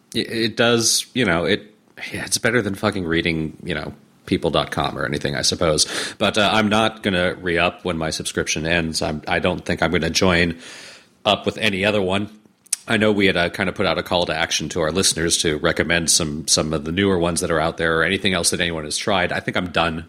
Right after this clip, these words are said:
with these games, at least for a while. Uh, I don't really see the point.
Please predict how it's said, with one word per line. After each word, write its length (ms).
with 120
these 180
games, 340
at 80
least 220
for 120
a 60
while. 360
Uh, 400
I 80
don't 180
really 140
see 160
the 80
point. 340